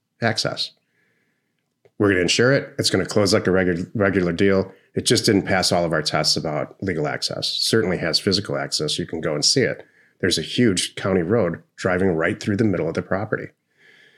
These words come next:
This is a buy for fourteen thousand and sell for sixty to eighty, according to our,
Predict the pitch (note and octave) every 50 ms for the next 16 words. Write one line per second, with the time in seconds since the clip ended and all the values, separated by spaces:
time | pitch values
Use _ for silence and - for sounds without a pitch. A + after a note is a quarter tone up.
0 | _ _ _ C#3+ A#2 D3+ C3+ C3+ G2+ E2 - F#2+ G#2 A#2 - A#2 A2 G#2+ - B2+
1 | B2 A#2 - - C3+ C3+ C3 - E2+ E2 E2 E2 - E2+ E2 D#2+ - - _ _
2 | _ _ _ _ _ _ A2 F#2+ F2 - - F#2+ F2+ F2+ E2+ - F2+ E2 E2 E2
3 | E2 D#2+ D#2+ - - - - - - A2+ - - - A2+ F#2+ E2+ - - D#2+ E2+
4 | E2 D#2 D#2 C#2 - - - _ _ _ _ - - - - F#2+ F2 F2+ D#2+ -
5 | - F#2+ E2 D#2 D#2 D#2 D#2 D#2 - -